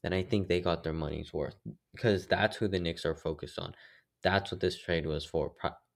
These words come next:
primarily at the core. It was to help those young guys grow. I mean, Derrick Rose is still a great player. I mean,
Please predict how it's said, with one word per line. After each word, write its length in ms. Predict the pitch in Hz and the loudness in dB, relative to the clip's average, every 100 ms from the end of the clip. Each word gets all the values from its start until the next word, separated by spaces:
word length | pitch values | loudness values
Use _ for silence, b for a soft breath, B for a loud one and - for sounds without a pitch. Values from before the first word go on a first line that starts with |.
| _ _ _ _ _ | _ _ _ _ _
primarily 680 | - 98 92 87 90 95 98 | 2 4 4 4 4 4 2
at 240 | - 90 - | 2 -2 -2
the 80 | |
core. 440 | 87 - 92 107 113 _ b b b b _ | -4 4 6 6 2 _ b b b b _
It 80 | 92 | 0
was 100 | 87 | 2
to 100 | 101 | 2
help 180 | 87 | 2
those 200 | - 87 | 4 2
young 160 | 90 82 | 2 0
guys 220 | 80 80 | -2 -4
grow. 160 | - 78 | -2 0
I 80 | 82 | 0
mean, 180 | 87 | 0
Derrick 300 | 87 104 98 | 4 6 6
Rose 240 | 92 90 80 | 6 4 2
is 120 | 80 | -4
still 280 | - 98 85 | -2 2 2
a 40 | |
great 380 | 80 - 78 69 | 0 -2 -2 -4
player. 240 | - 82 | -4 -2
I 80 | 80 | -2
mean, 240 | 80 85 | -2 -4